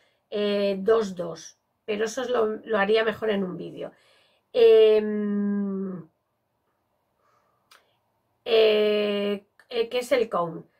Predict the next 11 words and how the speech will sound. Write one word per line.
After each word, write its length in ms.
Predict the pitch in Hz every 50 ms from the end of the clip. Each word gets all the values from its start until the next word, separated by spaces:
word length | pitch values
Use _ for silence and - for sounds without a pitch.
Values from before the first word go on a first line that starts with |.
| _ _ -
Vale, 440 | 196 202 196 185 185 185 - -
el 140 | 202 202 202
kaun 220 | - 247 262 294 285
cuando 300 | 285 269 254 247 226 208
pone 360 | 233 226 220 214 208 196 -
kaun 420 | - 233 240 247 254 262 254 254
catorce, 640 | - 226 208 202 - 226 233 240 226 226 - 226 214
kaun 280 | - 220 214 233 240 240
dieciséis, 920 | 247 240 220 - 220 196 - - - 226 226 220 214 202 190 190 - -
kaun 1900 | _ - 220 220 220 233 233 233 233 233 226 226 226 226 226 220 220 - 220 220 214 214 214 208 208 208 202 202 196 190 185 185 180 180 196 - - _ _ _ _ _ _ _ _ _ _ _ _
dieciocho, 920 | 214 202 214 190 190 - 220 214 220 254 262 - - - 240 - - -